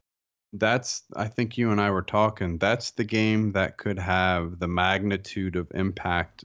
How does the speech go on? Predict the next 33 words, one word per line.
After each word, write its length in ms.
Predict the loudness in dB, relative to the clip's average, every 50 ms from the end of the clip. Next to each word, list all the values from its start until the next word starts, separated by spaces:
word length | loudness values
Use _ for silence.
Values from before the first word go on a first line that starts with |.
| -8
of 160 | -6 -4 -2
a 60 | -2 -2
game 320 | 0 0 2 2 4 4
like 200 | 2 2 0 0
Destiny. 680 | 0 0 0 0 -2 -2 -2 0 0 0 -2 -4 -8 _ _ _ _ _ _ _ -20 -20 _ _ _ _ -8
A, 80 | -8 -8 -6 -2 0
you 100 | 2 4
know, 160 | 4 2 0 -2
two 180 | -2 0 0 0
complete, 360 | 2 0 0 0 2 2 2
one 160 | 2 2 2
sci-fi, 680 | 2 2 2 2 2 2 2 2 2 2 4 4 4
one's 260 | 2 0 0 -2 -4
a 60 | -6 -6
shooter, 420 | -6 -4 -2 -2 0 0 0 0
you 120 | 2 2
know, 240 | 2 2 0 0 -2 -8 -10 -6
but 180 | -6 -6 -4
this 200 | -4 -4 -2 2
other 160 | 2 4 4
one's 220 | 4 4 4 2 0
a 40 | -2
pirate 380 | 0 2 4 4 4 4 4
game. 320 | 2 2 4 4 4 2 0
But 260 | -2 -4 -6 -6 -8 _ -20 -20 -20 -20 -20 -20 _ _
if 200 | -6 -6 -2 2
they 160 | 4 6 8 8
marketed 640 | 8 8 8 6 4 4 2 4 4 2 2 2
and 200 | 0 -2 -2 -4
pushed 540 | -6 -2 0 2 2 2 0 -4 -8 -12 -20 _ _ -2
that 200 | 0 0 0 0
game 300 | 0 0 2 2 0 0
correctly, 680 | -2 0 0 2 0 0 0 0 0 0 0 0 -4